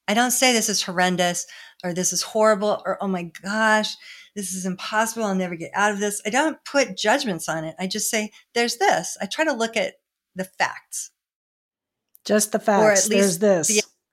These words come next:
Speaker 1: the objective, the, the most objective way I can look at the situation as possible. The subjectivity can come in later, <laughs> but in the moment when I say, "Now there's this," it's, it's a way to plant myself and
Speaker 2: Yes,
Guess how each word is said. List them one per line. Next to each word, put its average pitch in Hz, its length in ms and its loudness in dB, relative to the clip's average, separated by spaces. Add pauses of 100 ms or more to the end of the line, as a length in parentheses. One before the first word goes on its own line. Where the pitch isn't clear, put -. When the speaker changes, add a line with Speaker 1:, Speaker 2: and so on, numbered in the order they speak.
(140)
Speaker 1:
the 214 200 -6
objective, 190 1040 0 (180)
the, 214 140 -4
the 240 300 0
most 262 280 0
objective 226 600 -2
way 190 160 0
I 185 80 2
can 190 180 -10
look 180 180 -8
at 190 100 -12
the 175 80 -10
situation 160 760 -10
as 160 220 -12
possible. 160 440 -6 (240)
The 277 60 -10
subjectivity 302 760 -4
can 220 200 -8
come 202 220 -2
in 180 100 -2
later, 175 460 -2
<laughs> - 80 -12
but 214 300 2
in 233 160 -2
the 233 80 2
moment 220 540 2 (440)
when 208 160 -2
I 190 120 4
say, 180 220 0
"Now 180 200 2
there's 165 260 -2
this," 160 420 -4 (380)
it's, 190 360 -2
it's 190 200 -4
a 175 100 0
way 185 220 2
to 160 220 -4
plant 180 400 0
myself 151 600 -8 (1400)
and 185 140 2
Speaker 2:
Yes, - 180 -2